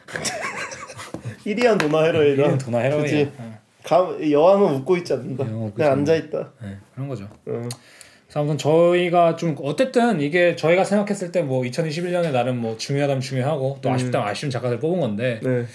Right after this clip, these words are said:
Speaker 2: 확실히 이제 도-, 그 모노폴이랑 좀 차이가 있죠.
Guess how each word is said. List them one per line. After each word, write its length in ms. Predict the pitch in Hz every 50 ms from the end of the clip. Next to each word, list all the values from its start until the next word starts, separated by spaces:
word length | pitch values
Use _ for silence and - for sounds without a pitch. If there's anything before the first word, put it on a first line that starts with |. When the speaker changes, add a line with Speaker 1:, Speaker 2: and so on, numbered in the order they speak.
| - - - - - _ _ _ _ - _ _ _ _ _ -
Speaker 2:
확실히 340 | 196 190 - 226 220 185 160
이제 200 | 139 147 131 127
도-, 180 | 156 175 170 151 135 131 131 - - 139
그 260 | 127 127 113 113 107 107
모노폴이랑 540 | 127 160 208 214 - 214 220 214 208 226 226
좀 240 | 208 196 202 208 202
차이가 340 | - - - 269 294 320 285
있죠. 340 | - - - 170 185 180